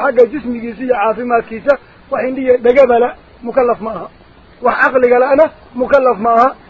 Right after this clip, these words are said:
Kolkaa xibnaha dhaadheer habala aada hadduu rabe, meeshii caqli waa inuu jiro, dhagana waa inay jiraan, aragna waa inuu jiro. Kolka intaasaa lagu rakibay, intaa marka lagu rakibay dabadeed haddana,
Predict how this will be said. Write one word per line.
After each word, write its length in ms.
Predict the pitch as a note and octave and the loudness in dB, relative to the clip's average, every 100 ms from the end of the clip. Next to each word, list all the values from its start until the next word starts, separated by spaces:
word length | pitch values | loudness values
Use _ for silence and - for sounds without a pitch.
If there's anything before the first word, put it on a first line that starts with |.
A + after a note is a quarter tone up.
| - - - - | -20 -20 -18 -4
Kolkaa 340 | D4+ C4 B3+ - | 0 4 4 4
xibnaha 320 | B3+ C#4+ C4 | 2 4 4
dhaadheer 380 | A#3 B3 C#4 A#3+ | 4 4 4 4
habala 300 | B3 C4 B3+ B3 | 4 6 6 4
aada 140 | A#3 | 4
hadduu 260 | A3+ A#3 C#4+ | 4 2 2
rabe, 320 | A#3 A3 F#3 - - - | 4 4 2 -2 -18 -4
meeshii 320 | C4 B3+ B3 B3 | -2 0 -2 -2
caqli 240 | B3 B3 | -2 0
waa 160 | A#3+ A#3+ | 2 4
inuu 220 | C4 A#3+ | 2 -2
jiro, 300 | G3 G3+ D4 - - - | -4 -4 -4 -4 -12 -6
dhagana 340 | A3+ A#3+ C4+ B3+ A#3+ | 0 4 6 6 4
waa 120 | D4 | 2
inay 280 | C4 A#3 G#3+ | 2 0 0
jiraan, 340 | G#3+ B3 G#3+ - - | 2 2 2 -2 -8
aragna 360 | - A#3+ A#3+ C4+ B3 | 0 2 4 4 4
waa 120 | A#3 | 4
inuu 220 | B3 A3+ | 0 -6
jiro. 280 | G#3 G3+ C#4+ B4+ _ - - - - - - | -6 -4 -2 -4 _ -20 -20 -20 -20 -20 -4
Kolka 300 | - D#4 - D#4 E4 | 2 2 2 0 0
intaasaa 460 | D4 C#4 - B3+ | 2 2 4 2
lagu 280 | A#3+ B3+ F4 B3+ | 4 2 2 2
rakibay, 420 | B3 A3 A#3 A#3 - - - - | 0 2 2 2 0 -20 -20 -6
intaa 280 | E4+ D4 C4+ | -2 2 2
marka 300 | C#4 B3 B3+ | 2 2 0
lagu 240 | B3+ D4 | 0 0
rakibay 460 | C4+ A#3+ A#3+ A3+ G#3+ | 0 0 2 0 2
dabadeed 440 | B3 B3 A#3+ A#3 | 2 4 4 4
haddana, 420 | G3+ G#3+ B3+ C#4+ | 2 2 2 2